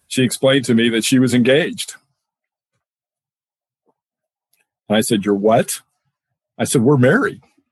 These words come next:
How could you be engaged?" And she said, "I've met this guy and we've fallen in love." And in the way that we had a, uh, legal separation so that after a year,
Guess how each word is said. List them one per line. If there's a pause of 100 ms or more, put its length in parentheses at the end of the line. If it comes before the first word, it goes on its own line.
(440)
How
could
you
be
engaged?" (1000)
And
she
said, (540)
"I've
met
this
guy
and (340)
we've
fallen
in
love." (260)
And (1200)
in
the
way
that (540)
we
had
a,
uh, (640)
legal
separation
so
that (120)
after
a
year,